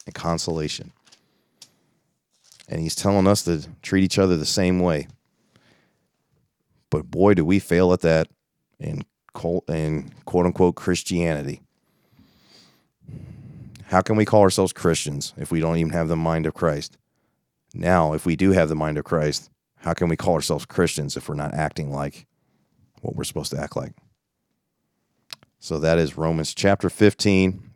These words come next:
Thank you for joining me tonight on all these different, uh, platforms. Um, I see we have people that have joined in once in a while here on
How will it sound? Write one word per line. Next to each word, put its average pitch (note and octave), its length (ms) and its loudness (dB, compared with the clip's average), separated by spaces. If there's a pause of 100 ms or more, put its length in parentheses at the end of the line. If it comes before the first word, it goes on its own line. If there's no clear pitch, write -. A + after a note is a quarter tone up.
(100)
Thank F#2 240 0
you G2+ 140 2
for F2 160 0
joining G#2+ 400 2
me A2 140 4
tonight G2 600 4
on F2 540 4
all F#2+ 260 6
these G2+ 200 2
different, F#2 440 0
uh, D#2+ 320 0
platforms. F#2+ 800 -2 (580)
Um, D#2 460 0
I E2 120 -6
see F#2 320 2
we E2+ 160 0
have F2 280 2
people F#2 540 0 (340)
that F2 120 -2
have F2 140 2
joined F2 360 2
in E2+ 500 0
once F2 240 -4
in F2 60 -2
a D#2 40 -2
while E2 360 4
here E2 360 2
on D#2 500 -2